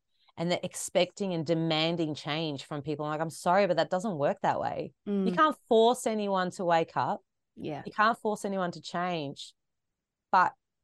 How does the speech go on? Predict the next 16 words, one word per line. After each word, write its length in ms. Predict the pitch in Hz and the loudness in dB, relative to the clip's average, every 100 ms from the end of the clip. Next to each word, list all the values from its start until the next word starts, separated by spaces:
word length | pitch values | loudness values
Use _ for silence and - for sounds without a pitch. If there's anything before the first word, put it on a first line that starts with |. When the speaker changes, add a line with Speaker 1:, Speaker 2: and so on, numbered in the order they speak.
| _ _ _ - - _ | _ _ _ -20 -20 _
Speaker 1:
ultimately, 680 | 202 214 - 202 - 175 170 | 2 2 0 -4 2 4 4
like, 240 | 165 160 | 4 2
you 80 | 214 | 0
might 180 | 220 208 | 0 0
know 140 | 175 | 0
the 100 | 160 | -2
truth, 420 | - - 208 139 - | -4 -4 -2 -2 0
but 200 | 151 - - | 0 0 -6
if 220 | - 208 | -8 -4
you 180 | 233 208 | 2 6
are 180 | 151 | 6
resentful 680 | 143 151 135 160 180 - 170 | 4 -2 -2 -4 -4 -6 -6
and 120 | 131 - | -8 -8
angry 600 | 139 151 165 180 208 220 | -4 -4 -4 -2 -2 -2
and 260 | 156 139 135 | -4 -8 -6
bitter, 460 | 151 151 185 190 | -6 -2 2 4